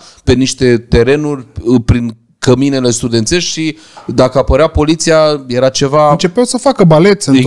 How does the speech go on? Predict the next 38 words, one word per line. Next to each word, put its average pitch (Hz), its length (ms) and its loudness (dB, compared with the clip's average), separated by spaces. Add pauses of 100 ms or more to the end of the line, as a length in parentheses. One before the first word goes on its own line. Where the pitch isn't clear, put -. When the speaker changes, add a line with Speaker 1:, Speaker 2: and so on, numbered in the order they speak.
Speaker 2:
întorceau, 170 200 2
Speaker 1:
exact. 135 240 -4
Speaker 2:
făceau 156 180 0
Speaker 1:
„Ce 139 120 -2
faceți 123 480 -4
aici?” 165 320 -2
nu 123 160 -4
știu 117 180 -10
ce. 165 300 -6 (280)
Și - 220 0
au, 165 180 4
Speaker 2:
Grand 175 240 2
Speaker 1:
au 143 60 0
Speaker 2:
Prix. 147 140 0
Speaker 1:
trăit, 202 360 2 (320)
cum 180 140 -12
să 196 160 -10
spun, 131 420 -4
ani 165 360 0
de 151 140 2
zile. 135 500 -2 (120)
Speaker 2:
Da, 214 300 -2
da. 190 140 -2
Speaker 1:
Și - 200 -2
Speaker 2:
Da. 135 220 2
Speaker 1:
aflu 175 220 0
acum 160 380 -4
că 156 120 -2
Fidel 151 460 -4
este 165 380 -6 (460)
cel - 180 -2
mai 175 140 0
mare 156 220 0
comandant 131 720 -2
Wagner 143 380 -2
în 120 360 -10
Africa 123 380 -6
Centrală. 101 500 -10